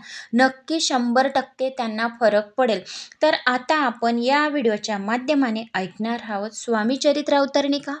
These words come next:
गुरुचरित्र अवतरणिका. तर कोणी चॅनलला नवीन आलं असेल तर लाल बटन, बटनवर सबस्क्राईब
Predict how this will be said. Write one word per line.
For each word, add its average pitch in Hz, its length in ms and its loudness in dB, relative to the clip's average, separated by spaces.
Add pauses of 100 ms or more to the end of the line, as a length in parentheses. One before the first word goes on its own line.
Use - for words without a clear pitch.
(160)
गुरुचरित्र 320 840 4
अवतरणिका. 247 840 4 (460)
तर 311 80 6
कोणी 339 300 2
चॅनलला 233 460 0
नवीन 240 400 2
आलं 240 280 4
असेल 226 280 -4
तर 220 80 0
लाल 208 280 2
बटन, 269 420 0
बटनवर 240 420 0
सबस्क्राईब 254 460 -4